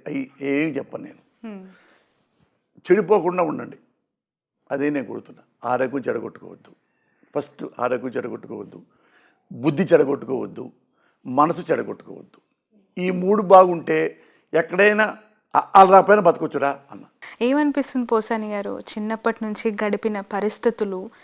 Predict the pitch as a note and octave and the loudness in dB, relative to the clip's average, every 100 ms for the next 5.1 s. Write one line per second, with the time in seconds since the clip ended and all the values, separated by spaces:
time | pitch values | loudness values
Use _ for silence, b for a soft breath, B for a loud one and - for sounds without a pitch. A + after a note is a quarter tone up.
0 | b b G#3 G#3+ A#3 A#3+ A#3+ A#3 - _ | b b 0 2 4 4 4 0 -4 _
1 | _ - - A3 A3 G#3+ G#3+ A3 G#3+ A3 | _ -20 -8 -4 -2 0 0 -2 -4 -2
2 | G3+ A3 A3+ G#3+ A3 G3+ G#3 A3 A3 - | 0 2 2 0 -2 -2 -4 -6 -6 -8
3 | - A3 A#3 A3+ G3+ G#3 - A3 G3+ G#3 | -8 -4 -2 -2 -2 -2 -6 -8 -6 -8
4 | A3 A3 G#3+ G#3 G3+ G3 - - F#3+ F3+ | -8 -4 -4 -4 -8 -10 -12 -16 -12 -14